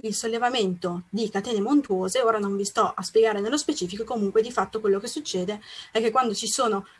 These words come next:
periodi in cui ci, ci, c'è un grande sollevamento di catene montuose, ehm, avvengono di più dei processi che trasferiscono carbonio dal serbatoio atmosferico al serbatoio dei sedimenti oceanici.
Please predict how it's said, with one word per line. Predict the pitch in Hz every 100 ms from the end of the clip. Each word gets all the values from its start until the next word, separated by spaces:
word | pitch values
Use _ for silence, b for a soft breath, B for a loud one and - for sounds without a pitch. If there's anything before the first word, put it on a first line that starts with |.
| _
periodi | 220 247 214 196
in | 208
cui | 247 226 175
ci, | 214 196 _ -
ci, | - 214 196 - _ - _ _ -
c'è | 190
un | 185 185 208
grande | 233 262 220 175
sollevamento | - 196 196 220 220 190 196
di | 202 196
catene | 196 185 247
montuose, | 269 320 226 190 196 226 - B B B
ehm, | 214 208 208 196 202 190
avvengono | 254 226 277 233 202 196 196 196 _ _ _
di | 196 220
più | 226 247 175 - _ _
dei | 226 214
processi | 214 185 202 - 240
che | - 202
trasferiscono | 233 233 - 233 190 - 196 185 190
carbonio | 285 269 196 196 214 240
dal | 208 214 202 196
serbatoio | - 226 233 226 190
atmosferico | 208 311 311 175 185 - 220 220 B B B
al | 220 208
serbatoio | 233 233 - 190 202
dei | 214
sedimenti | 214 196 190 180 185
oceanici. | 180 165 165 170 170